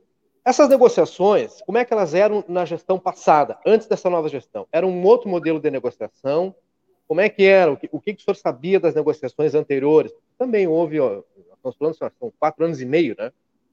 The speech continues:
É, também houve lá um reajuste. Não lembro o período, não lembro o valor, mas a gente, eu lembro que houve.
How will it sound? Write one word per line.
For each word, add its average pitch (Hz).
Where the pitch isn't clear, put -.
É, 95
também 175
houve 160
lá 127
um 101
reajuste. 120
Não 156
lembro 220
o 170
período, 220
não 247
lembro 240
o -
valor, 202
mas 117
a -
gente, 135
eu 135
lembro 175
que 233
houve. 180